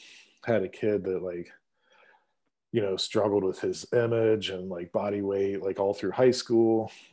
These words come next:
Um, his parents have been training with me, oh, five years now, straight through. Um, you know, just awesome people.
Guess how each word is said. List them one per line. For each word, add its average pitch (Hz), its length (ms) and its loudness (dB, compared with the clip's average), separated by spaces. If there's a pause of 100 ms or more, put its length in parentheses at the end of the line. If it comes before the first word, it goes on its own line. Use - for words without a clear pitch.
Um, 85 420 -14 (540)
his 110 220 0
parents 101 600 -6
have 98 160 -4
been 92 140 -4
training 92 340 -6
with 90 220 -8
me, 90 420 -10 (960)
oh, 90 540 -4
five 95 760 -8
years 123 340 2
now, 123 400 0
straight 113 400 -2
through. 120 320 2 (920)
Um, 90 480 -2 (280)
you 139 120 2
know, 170 320 -4 (1000)
just 135 300 4
awesome 104 400 0
people. 90 580 -4